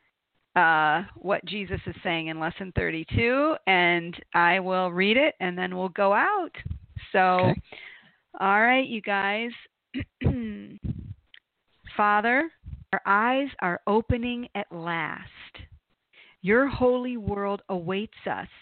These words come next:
Speaker 1: as our sight is finally restored and we can see.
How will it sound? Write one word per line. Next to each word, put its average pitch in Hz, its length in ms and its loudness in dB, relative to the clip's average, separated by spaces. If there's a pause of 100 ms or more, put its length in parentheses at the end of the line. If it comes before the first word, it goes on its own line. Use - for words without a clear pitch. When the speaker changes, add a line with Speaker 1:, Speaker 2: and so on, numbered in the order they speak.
(140)
Speaker 1:
as 190 180 -4
our 180 220 -2 (280)
sight 196 320 -4 (160)
is 180 120 -8 (280)
finally 262 640 0
restored 180 840 -2
and 165 180 -4
we 170 240 -2
can 170 200 -8 (180)
see. 151 520 -4